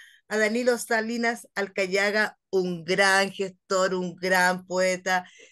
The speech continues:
Yo lo he visto trabajando mucho, mucho en, en su Puerto Amado. Bueno, voy a leer una biografía que él nos envió para que lo conozcan un poco. Danilo Salinas nace en Valparaíso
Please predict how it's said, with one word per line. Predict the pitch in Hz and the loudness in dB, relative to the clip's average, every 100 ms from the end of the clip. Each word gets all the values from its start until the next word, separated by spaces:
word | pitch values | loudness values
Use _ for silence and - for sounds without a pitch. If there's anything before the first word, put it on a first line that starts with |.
| _ | _
Yo | 180 226 | 0 4
lo | 220 | 6
he | |
visto | 220 220 214 208 | 4 2 0 0
trabajando | 196 185 180 208 208 202 196 | 0 0 -2 -2 -4 -4 -6
mucho, | 214 247 247 247 214 - | -4 -4 -4 -4 -4 -4
mucho | 214 247 247 226 | -2 0 2 2
en, | 208 - - | 2 -4 -6
en | 185 | -6
su | 185 190 | -6 -6
Puerto | 196 214 - 190 | -2 -2 -2 -4
Amado. | 185 202 214 214 220 _ _ _ _ _ | 0 -2 -2 -6 -12 _ _ _ _ _
Bueno, | 196 208 | 0 2
voy | 190 214 | 4 6
a | 202 | 6
leer | 214 226 226 - _ - | 6 6 6 -2 _ -4
una | 214 220 | 0 0
biografía | 220 202 180 - 233 247 | 0 -2 -6 -6 -2 -2
que | 220 226 | 0 -4
él | 226 | -4
nos | 220 | -8
envió | 208 175 165 202 226 | -8 -10 -2 0 2
para | 214 190 | 2 0
que | 170 170 160 | 0 -6 -6
lo | 156 160 | -6 -4
conozcan | 151 185 202 208 | -2 -4 -2 -4
un | 190 185 | -4 -2
poco. | 214 226 226 226 _ _ _ _ | -2 0 -2 -6 _ _ _ _
Danilo | 208 247 285 | -2 0 2
Salinas | 294 254 285 294 | 0 0 0 -2
nace | 269 262 262 | -2 -2 -2
en | 240 | -2
Valparaíso | 220 208 190 196 262 - 262 - | -2 0 0 2 0 -2 -2 -2